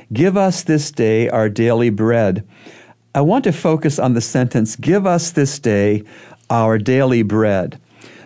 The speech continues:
There are at least two things to see in this particular sentence. Number one, really, if God doesn't give us a meal, we don't have one, no matter who we are.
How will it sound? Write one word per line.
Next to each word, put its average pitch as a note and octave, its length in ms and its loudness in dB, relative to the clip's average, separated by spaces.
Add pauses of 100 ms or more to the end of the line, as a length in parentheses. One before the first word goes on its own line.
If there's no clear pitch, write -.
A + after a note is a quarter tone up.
(120)
There E3 120 2
are E3+ 60 2
at D#3+ 100 0
least F3+ 340 0
two A3 180 2
things F#3+ 360 0
to C#3 100 -2
see C3+ 380 2
in G#2+ 100 2
this A2 180 -2
particular A2+ 480 -2
sentence. A2 640 -2
Number A2 240 2
one, C3+ 480 2 (340)
really, C#3 640 2 (240)
if A2+ 260 -2
God C#3 640 0
doesn't E3+ 380 2
give G#2+ 180 0
us G2 220 -4
a G#2+ 40 2
meal, F#2+ 520 2 (340)
we D3 340 2
don't C#3+ 360 0
have D#3 280 0
one, G2 380 -2 (580)
no A#2+ 140 2
matter A#2+ 240 2
who D3 200 2
we A#2 120 2
are. E2 320 -4